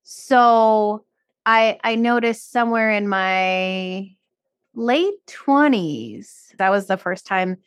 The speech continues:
I noticed the weight creeping on no matter what I did. And, you know, I'm like, "What's going on?" And, and the exercises and the things that I had typically done in the past just weren't working. Um, you know, so I was getting frustrated.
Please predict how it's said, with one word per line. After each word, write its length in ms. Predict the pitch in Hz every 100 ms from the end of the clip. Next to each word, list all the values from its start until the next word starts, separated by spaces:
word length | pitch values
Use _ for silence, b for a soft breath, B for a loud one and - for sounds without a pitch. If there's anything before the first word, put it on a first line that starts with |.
| _ _ -
I 80 | 202
noticed 400 | 214 208 214 -
the 100 | 196
weight 260 | 208 202
creeping 420 | - 220 220 202
on 320 | 202 190 196 190
no 100 | 185
matter 320 | 190 190 180
what 300 | 190 202 196
I 160 | 185
did. 580 | 190 190 196 196 185 180
And, 320 | 170 175 175
you 60 | 185
know, 80 | 180
I'm 80 | 175
like, 160 | 180
"What's 160 | 202 -
going 300 | 208 196 196
on?" 360 | 190 190 185
And, 200 | 180 170 175 _ _ _ _ -
and 140 | 214
the 80 | -
exercises 960 | 220 - 214 214 208 196 202 202 190
and 160 | 208 196
the 140 | 180 -
things 360 | 208 202 190
that 100 | 196
I 240 | 185 180 175
had 200 | - 214 - -
typically 500 | 262 247 226 220 208
done 240 | 208 196
in 100 | 180
the 80 | 165
past 560 | - 208 208 208 -
just 300 | - 185 -
weren't 240 | 165 78 -
working. 880 | - 220 220 - 220 208 202 202 202 _ _ _ _
Um, 400 | 190 190 180 180
you 80 | 190
know, 80 | 170
so 160 | 185
I 20 | 190
was 100 | 185
getting 240 | 180 185
frustrated. 1400 | 185 214 196 196 - 208 196 190 190 185 185 185 185